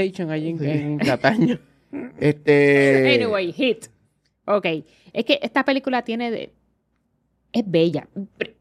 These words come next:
Speaker 3: primeramente es bella.
Speaker 2: Ujú.
Speaker 3: Cinematográficamente es hermosa.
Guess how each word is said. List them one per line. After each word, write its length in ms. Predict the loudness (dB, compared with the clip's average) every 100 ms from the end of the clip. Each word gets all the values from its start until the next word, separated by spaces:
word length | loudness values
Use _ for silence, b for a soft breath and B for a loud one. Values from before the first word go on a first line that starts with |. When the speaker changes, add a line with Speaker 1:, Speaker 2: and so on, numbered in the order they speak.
| -6
Speaker 3:
primeramente 560 | -2 2 0 0 -2
es 80 | -2
bella. 380 | 2 0 0 -10 _ -12
Speaker 2:
Ujú. 100 | -2
Speaker 3:
Cinematográficamente 1300 | -2 0 -2 -2 -2 -2 -2 -6 -6 -4 -4 -2
es 200 | -4 -6 _ _ -4
hermosa. 580 | -2 2 0 0 -8